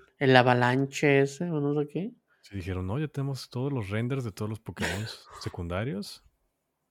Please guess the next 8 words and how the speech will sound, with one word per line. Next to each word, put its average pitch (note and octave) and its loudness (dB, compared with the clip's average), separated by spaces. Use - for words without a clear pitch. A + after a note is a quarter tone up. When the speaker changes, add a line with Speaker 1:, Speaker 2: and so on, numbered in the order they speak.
Speaker 2:
Que G#2+ -6
lo F#2 -6
jueguen F#2+ -2
también". D#2 -10
Speaker 1:
Se - 2
me C3+ 8
hizo D3+ 2
Speaker 2:
Hasta - -4